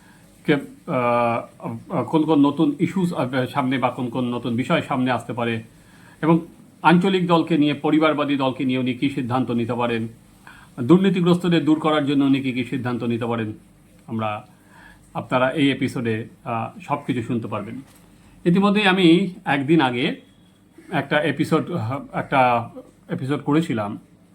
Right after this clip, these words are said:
আমাদের পিপল ভয়েস নিউজে। আপনারা যারা যারা দেখেননি একবার দেখে নেবেন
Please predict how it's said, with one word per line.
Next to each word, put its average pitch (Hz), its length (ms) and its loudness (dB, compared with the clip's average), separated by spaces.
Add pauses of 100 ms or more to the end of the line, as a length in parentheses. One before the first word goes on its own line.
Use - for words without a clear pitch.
(720)
আমাদের 120 300 -2
পিপল 127 280 0
ভয়েস 120 280 0
নিউজে। 113 240 0
আপনারা 117 320 -2
যারা 113 200 -2
যারা 117 180 -2
দেখেননি 120 440 -4 (540)
একবার 117 280 -2
দেখে 123 220 -4
নেবেন 135 320 -2